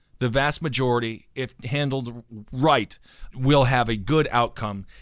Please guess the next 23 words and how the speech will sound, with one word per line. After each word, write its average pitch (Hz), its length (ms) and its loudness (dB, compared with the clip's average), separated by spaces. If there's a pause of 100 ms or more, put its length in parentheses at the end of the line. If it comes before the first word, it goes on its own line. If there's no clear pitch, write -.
in 131 180 2
general, 104 320 -2
specifically 131 640 -2
when 117 160 -6
it - 80 -14
comes 107 300 -4
to 104 200 -4
abusive 104 420 -6
relationships. 98 760 0 (320)
And, 107 420 -2
uh, 92 280 -8 (880)
it's 196 220 2
tough 135 360 -2
because 160 300 -2
also 185 400 0
what, 147 340 -2
what 147 140 -2
about 151 240 -4
dementia? 143 480 -4
What 117 140 -4
about 131 180 -2
Alzheimer's, 131 640 -6
right? 131 220 -8